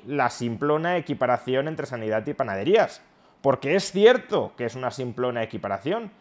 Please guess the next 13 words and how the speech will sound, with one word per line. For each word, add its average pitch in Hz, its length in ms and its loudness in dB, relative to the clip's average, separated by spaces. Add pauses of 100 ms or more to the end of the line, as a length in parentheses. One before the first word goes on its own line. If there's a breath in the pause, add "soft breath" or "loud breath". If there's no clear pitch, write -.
(240 soft breath)
pero 127 140 0
es 127 100 -4
una 170 180 4
simplona 156 880 0
equiparación 160 720 0 (120)
que 208 160 8
mimetiza 170 880 0 (240 loud breath)
su 185 240 4
más 175 320 4
simplona 180 640 2
equiparación 170 720 0 (360)
entre 113 240 -4
defensa 151 600 4